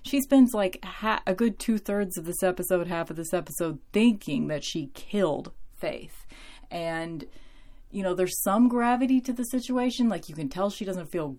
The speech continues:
good about it, but she also doesn't feel a whole lot about it. And this would be the first time Buffy has killed a human if she did kill Faith. So,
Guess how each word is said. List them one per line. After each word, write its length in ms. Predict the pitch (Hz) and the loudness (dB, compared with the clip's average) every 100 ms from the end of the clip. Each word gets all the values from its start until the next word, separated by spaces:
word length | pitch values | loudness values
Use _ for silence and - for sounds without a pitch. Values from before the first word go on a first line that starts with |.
| - | -4
good 240 | 180 269 | 0 4
about 460 | 285 160 151 151 147 | 6 4 0 0 0
it, 260 | 170 - - - - - - | -2 -4 -10 -14 -18 -20 -6
but 360 | - 175 165 - | 0 2 2 -2
she 200 | 220 - | -6 -4
also 480 | 147 220 220 208 | -2 -2 0 -2
doesn't 280 | 190 185 190 - | 0 0 0 -8
feel 300 | - 180 175 | -2 0 2
a 60 | 170 | -2
whole 340 | 147 165 160 | -4 -4 -2
lot 260 | 147 147 - | -2 -2 -2
about 300 | - - - | -4 -8 -8
it. 260 | 53 - - - - - | -10 -14 -18 -18 -18 -8
And 480 | 165 165 160 160 156 - - - - - - - | -4 -2 -2 -4 -6 -10 -20 -20 -20 -20 -20 -18
this 220 | - 190 226 | -4 0 0
would 240 | 226 226 165 | 0 0 0
be 160 | 185 | -4
the 180 | 165 170 156 | -2 -4 -4
first 300 | 170 170 - | -4 -4 -4
time 220 | - 165 | -6 -6
Buffy 420 | 151 160 156 - 151 | -6 -6 -6 -6 -8
has 240 | 156 147 - | -8 -12 -12
killed 340 | - 165 147 | -6 -6 -6
a 60 | - | -10
human 560 | - 185 170 147 131 - | -8 -6 -4 -4 -6 -6
if 160 | 165 160 | -6 -6
she 300 | - 156 151 - | -10 -10 -10 -6
did 260 | 160 151 | -4 -6
kill 240 | - - - | -8 -8 -8
Faith. 380 | - - - - - - - - - - - | -10 -12 -12 -18 -18 -18 -18 -18 -18 -16 -6
So, 420 | - 170 165 160 | 0 2 2 -2